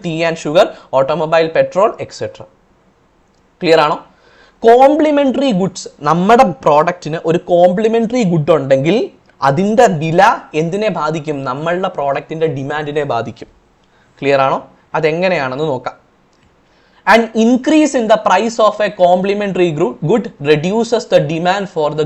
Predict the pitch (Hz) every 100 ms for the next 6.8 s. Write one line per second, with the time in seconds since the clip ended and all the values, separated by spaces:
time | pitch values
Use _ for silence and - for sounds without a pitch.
0 | 135 131 135 143 135 113 - 117 - _
1 | _ _ 165 156 135 202 - _ _ _
2 | 208 202 196 165 165 196 - 214 208 247
3 | 196 156 156 208 190 175 165 135 117 -
4 | _ _ _ _ _ _ _ _ _ _
5 | _ 143 156 143 180 - - 170 180 214
6 | 202 190 190 180 202 202 196 220